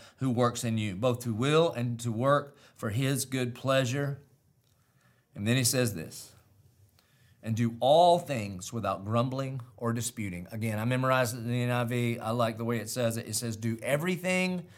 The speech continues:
without complaining or arguing." In your home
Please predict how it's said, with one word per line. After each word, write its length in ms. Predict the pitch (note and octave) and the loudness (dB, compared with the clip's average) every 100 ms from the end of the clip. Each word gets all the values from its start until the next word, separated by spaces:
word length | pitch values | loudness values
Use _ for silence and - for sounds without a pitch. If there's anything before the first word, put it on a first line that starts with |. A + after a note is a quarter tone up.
| - - _ _ _ | -20 -20 _ _ _
without 280 | A#2 G#2+ G#2 | 0 0 0
complaining 760 | A2 G2+ - C#3 D3+ D3 D3 B2+ - - - | -4 -6 0 0 2 0 -2 -4 -6 -18 -10
or 180 | - A2+ | -4 0
arguing." 460 | A2 F#2+ F#2 E2+ - - | 0 -2 -6 -10 -14 -2
In 320 | D3+ F#3 F#3 | 0 2 2
your 200 | F#3 F#3 | 4 4
home 400 | - F3 A2+ | 4 2 2